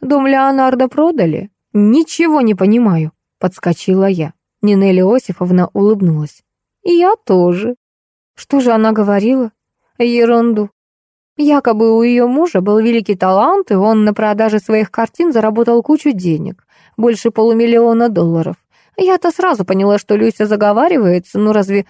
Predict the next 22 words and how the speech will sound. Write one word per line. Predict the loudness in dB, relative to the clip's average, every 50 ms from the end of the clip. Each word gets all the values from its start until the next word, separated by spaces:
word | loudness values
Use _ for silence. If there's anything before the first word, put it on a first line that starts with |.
| _ -12 _
можно | -2 0 2 2 2 0 0 0 -2 0
за | 0 0 0
мазню | 2 2 0 0 0 0 0 0 0
получить | 0 0 0 0 0 -2 -4 -4 -4 -4 _ _ _ _ _
бешеные | -6 -2 0 0 2 0 0 -2 -4 -2 0 0 2 2 2 2 0 0
деньги? | -2 -2 -2 -2 -2 -2 -4 -6 -6 -6 -8 -10 -10 _ _ _ _ _ -2
Вон | 0 0 2 2
у | 2
метро | 0 0 0 0 -2 0
художники | 0 -2 -2 0 0 0 0 -2 -4 -4 -4
стоят, | -6 -2 -2 0 0 0 -2 -2
вполне | -4 -2 0 0 0 0 0 -2
симпатичную | 0 -2 -2 0 0 0 -2 -4 -6 -4 -2 0 0 0 0
картинку | 0 -4 -4 -4 -4 -4 -4 -2 0 0 0
рублей | 2 2 2 0 0 0
за | 0 0 -2 -2
триста | -2 -2 -2 -2 -2 -2 -2 0 0
отдают. | 0 0 0 0 0 2 0 -2 -4 -4 -8 _ _ _ _ _ _ _ _ _ _ _ _ _
За | -4 -2 -2 0
полотна | 0 0 0 0 0 0 0 0 0
Ренуара | 2 2 2 2 0 0 0 0 0 0
сейчас | -2 -4 -10 -8 -4 -4 -4 -4 -4